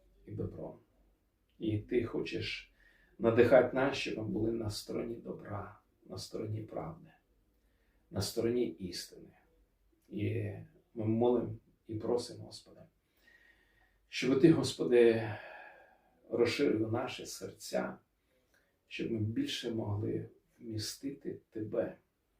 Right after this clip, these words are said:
Твоє розуміння. І в цей час, який ми проходимо для нашого народу, складний час випробування,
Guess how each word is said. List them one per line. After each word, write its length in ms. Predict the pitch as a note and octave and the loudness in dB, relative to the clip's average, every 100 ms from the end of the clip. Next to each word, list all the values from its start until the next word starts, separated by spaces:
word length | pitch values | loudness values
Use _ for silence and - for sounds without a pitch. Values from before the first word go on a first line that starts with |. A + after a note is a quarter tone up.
| _ _ _ _ - - - | _ _ _ _ -20 -20 -8
Твоє 320 | G#2+ G#2+ A2+ | -2 0 2
розуміння. 640 | A2+ - A2+ G#2 F2+ - _ _ _ _ _ _ - _ | 0 -6 -6 -8 -8 -16 _ _ _ _ _ _ -20 _
І 100 | - | 0
в 120 | G#2+ | 0
цей 240 | - C3 - | 0 0 2
час, 380 | D3+ D3 - | 2 2 2
який 200 | - - | -6 -4
ми 140 | A2 G#2+ | -4 -4
проходимо 520 | - - - A2 G#2+ G#2 G2 | -6 -8 -8 -6 -4 -4 -2
для 200 | G#2+ A2 | 0 2
нашого 560 | A2 B2 B2+ - - - | 4 2 2 -2 -6 -6
народу, 440 | G#2+ A#2 G#2+ F#2+ | -4 -4 -6 -8
складний 640 | - - G#2 G#2 A#2 A#2+ A#2 | -10 -6 -4 -2 -2 -2 -4
час 380 | - - - | -4 -4 -6
випробування, 800 | - - - G2+ A2 C3 - - | -10 -8 -6 -4 -2 -2 -2 -6